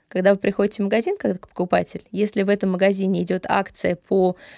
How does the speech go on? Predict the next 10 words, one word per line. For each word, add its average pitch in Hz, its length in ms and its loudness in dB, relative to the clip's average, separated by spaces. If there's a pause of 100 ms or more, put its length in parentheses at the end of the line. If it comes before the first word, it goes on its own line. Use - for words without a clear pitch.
(120)
помощи, 190 720 4
ам, 180 300 2
людям, 220 380 2 (240)
вы 190 80 2
можете 220 280 2
купить 220 300 -2
продукты 214 380 0
не 226 100 0
только 320 240 -4
себе, 175 400 -4